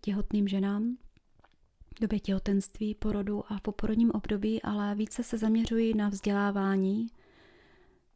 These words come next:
zdravotníků v porodnictví a to mi dává opravdu velký smysl. Je to taková ta má satisfakce.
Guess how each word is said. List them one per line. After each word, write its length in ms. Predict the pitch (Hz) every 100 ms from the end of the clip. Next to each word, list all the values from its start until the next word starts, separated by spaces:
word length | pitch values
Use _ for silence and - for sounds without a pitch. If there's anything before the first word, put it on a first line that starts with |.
| _ _ _ -
zdravotníků 600 | 180 185 190 196 190 196
v 80 | -
porodnictví 800 | 196 185 185 - - 190 190 196 _ _ _ - -
a 220 | 185 180
to 140 | 202
mi 100 | 190
dává 520 | 190 190 185 185 185
opravdu 340 | 202 - 190 190
velký 360 | 196 190 -
smysl. 420 | 185 180 175 - 190 _ _ _ _ _ _ _ _ _ _ _ -
Je 100 | 226
to 120 | 226
taková 400 | 220 - 208 202
ta 180 | - 196
má 360 | 196 190 196 - _ _ _ _ _ _ _ _ _ _ _ _ -
satisfakce. 720 | - 214 202 - - - -